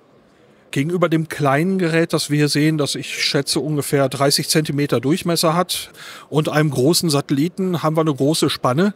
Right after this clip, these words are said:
Das heißt, Sie können anscheinend sehr stark skalieren. Wie groß können Sie werden?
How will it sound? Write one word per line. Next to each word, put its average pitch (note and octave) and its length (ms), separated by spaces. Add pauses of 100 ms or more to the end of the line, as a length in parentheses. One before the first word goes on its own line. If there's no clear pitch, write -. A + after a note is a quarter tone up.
(400)
Das C3+ 220
heißt, D3+ 320
Sie C#3+ 240
können E3 320
anscheinend D#3 480
sehr D#3 300
stark D3+ 280
skalieren. E3+ 720 (280)
Wie B2+ 140
groß F3 300
können F3 180
Sie E3 140
werden? D#3+ 300